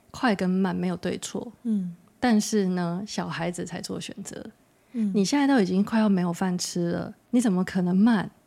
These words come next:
Speaker 2: 嗯。
Speaker 1: 你这种时候要快啊。
Speaker 2: 嗯。
Speaker 1: 所以呢，你会有那种，你会有，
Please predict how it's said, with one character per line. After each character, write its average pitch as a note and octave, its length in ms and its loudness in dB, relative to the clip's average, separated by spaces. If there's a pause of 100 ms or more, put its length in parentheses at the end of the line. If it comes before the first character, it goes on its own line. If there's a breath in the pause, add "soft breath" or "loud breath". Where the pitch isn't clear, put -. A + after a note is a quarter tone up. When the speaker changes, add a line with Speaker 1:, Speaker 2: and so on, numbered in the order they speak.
(180)
Speaker 2:
嗯。 G3+ 340 0
Speaker 1:
你 G#3 100 4
这 C#4 140 4
种 G3 160 6
时 F3 100 2
候 G3+ 80 4
要 A3 140 4
快 F#3 360 0
啊。 F3 380 -6
Speaker 2:
嗯。 G3 420 0
Speaker 1:
所 C#4 140 2
以 D4 120 6
呢， F#3+ 160 6
你 F3+ 140 2
会 A#3 180 4
有 F#3 340 0
那 G#3 120 4
种， F3+ 360 -6 (340 soft breath)
你 F#3+ 140 2
会 B3 140 4
有， F3+ 100 2